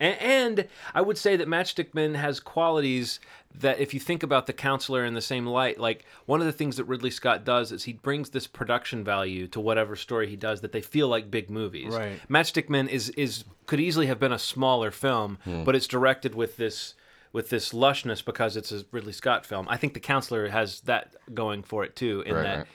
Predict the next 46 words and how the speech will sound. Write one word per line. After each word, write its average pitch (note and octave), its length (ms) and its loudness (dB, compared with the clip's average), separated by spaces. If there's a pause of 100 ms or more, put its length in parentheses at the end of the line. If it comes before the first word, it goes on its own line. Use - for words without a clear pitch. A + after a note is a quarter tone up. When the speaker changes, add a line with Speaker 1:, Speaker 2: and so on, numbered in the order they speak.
(160)
Speaker 1:
it A#2+ 120 -2
really B2+ 280 4
is, G#2 160 2
like, G2 300 -4
a, G2+ 200 -4
a G#2+ 120 -4
huge D3+ 440 -2
seeming B2+ 400 -2
movie, G#2+ 280 -4
and G2 100 -8
it's G#2+ 140 -10
just G#2+ 160 -10
really B2 220 0
well G#2+ 200 -2
shot. A2 460 -2 (240)
But - 140 -6
the A2+ 60 -6
story D#3+ 380 2
that G#2+ 160 0
it G#2+ 100 -6
tells G#2+ 300 -2 (140)
is A2+ 140 -4
one B2 180 0
that A2+ 60 -6
you A#2 100 -6
would A2+ 120 -4
normally A#2 380 -2
see A2+ 160 -6
depicted G#2+ 420 -8
in G2 120 -8
a G2 60 -8
much - 420 -6 (240)
Speaker 3:
Yeah, G#2 240 2
Speaker 1:
grungier, F#2+ 580 0
Speaker 3:
definitely. - 160 -16
Speaker 1:
uh, F#2+ 140 -6
film. F#2 400 -4 (540)
And C3 60 -4
then D3 80 4
from D3 160 0
that D3 200 4
to C#3+ 60 -10
Kingdom C#3+ 320 -2
of C3+ 120 -2
Heaven. D#3 480 0
Speaker 3:
Meh. B2+ 220 -4